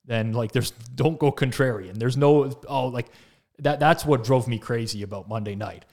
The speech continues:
is the amount of, like, people that I actually respect, who I consider to be sharp, who's like, "Everyone's piling in on this under, like, it's free money.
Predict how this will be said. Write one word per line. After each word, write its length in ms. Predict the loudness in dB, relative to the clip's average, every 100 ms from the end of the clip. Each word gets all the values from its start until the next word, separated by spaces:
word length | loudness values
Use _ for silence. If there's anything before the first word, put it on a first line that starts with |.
| _ -6
is 200 | -4 0
the 120 | 2
amount 300 | 2 4 2
of, 100 | 2
like, 220 | 0 0
people 320 | -4 -2 0
that 160 | 2 2
I 160 | 2
actually 380 | 0 -2 -4 -6
respect, 580 | -4 -6 -4 -4 -4 -6
who 160 | -6 -4
I 100 | -2
consider 400 | -4 -2 -2 -2
to 60 |
be 120 | -4
sharp, 540 | -6 -4 -2 -2 -6 -20 _ _
who's 160 | -6 -4
like, 240 | -6 -8 _ _ _ _ _ _ _
"Everyone's 400 | -2 0 0 -2
piling 400 | -2 -2 0 0
in 100 | 0
on 140 | 0 -2
this 160 | -2
under, 320 | -2 -2 -2
like, 200 | -2 -4
it's 140 | -6 -10
free 240 | -8 -6
money. 400 | -4 -4 -4 -6